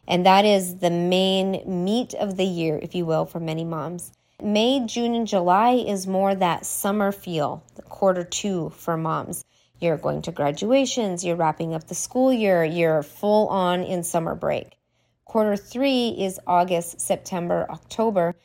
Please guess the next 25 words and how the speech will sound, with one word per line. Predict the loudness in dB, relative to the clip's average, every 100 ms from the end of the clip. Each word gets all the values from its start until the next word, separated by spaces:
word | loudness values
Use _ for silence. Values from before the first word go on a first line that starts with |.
| _ _
And | 0 0 0 4
those | 6 8 6 4
months | 0 0 -2
are | 0 2
transitioning | 2 -2 -2 -2 -4 -4 -4 0
back | 0 0 -6
into | -2 -2 -2 -4
school, | -6 -4 -2 -2
starting | -2 0 0 -2 -2
new | 0 0
routines, | 0 -2 -4 -4 -4 -6 -8
having | -4 -2 -2 -4
a | -2
little | -2
bit | -2 -4
more | -2 -4
structure. | -6 2 2 2 -2 -2 -2 -6 _ _ _ _ -4
And | 0
then | 0 -2
quarter | 0 2 2
four | -4 -4 2 8 8 8
is | 6 -2 -2
November, | 0 0 2 -2
December, | -2 -4 -4 -2 -4
January. | 0 2 4 2 2 2 0